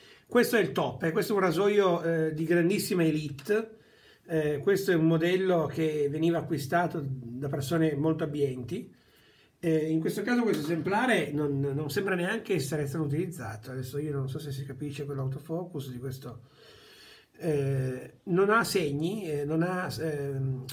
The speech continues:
eh, in, in, intaccamenti, intacca-, eh, del, mm, della cromatura dorata, della doratura, scusa. E, eh, un rasoio tenuto benissimo. Infatti io lo userò oggi per farvelo vedere, mostrarlo, per condividere con voi,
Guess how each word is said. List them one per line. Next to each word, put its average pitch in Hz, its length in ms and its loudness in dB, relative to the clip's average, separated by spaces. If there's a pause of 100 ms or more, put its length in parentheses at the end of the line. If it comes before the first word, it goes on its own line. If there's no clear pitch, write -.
eh, 127 680 -6
in, 151 220 -6
in, 139 520 -6
intaccamenti, 147 920 -4
intacca-, 135 680 -6 (580)
eh, 127 280 -4
del, 135 480 0
mm, 123 360 -8 (1300)
della 156 160 2
cromatura 139 580 0
dorata, 135 560 -2 (460)
della 139 200 -2
doratura, 135 540 -4 (320)
scusa. - 220 -18 (760)
E, 214 320 6
eh, 147 380 0
un 139 140 0
rasoio 147 960 0
tenuto 135 340 0
benissimo. 127 440 -4
Infatti 143 200 -2
io 143 120 -2
lo 147 40 0
userò 151 340 0
oggi 139 360 -2
per 135 100 -6
farvelo 131 300 -2
vedere, 156 320 -2
mostrarlo, 160 420 -4
per 120 80 -4
condividere 139 680 -2
con 127 180 -6
voi, 131 360 -6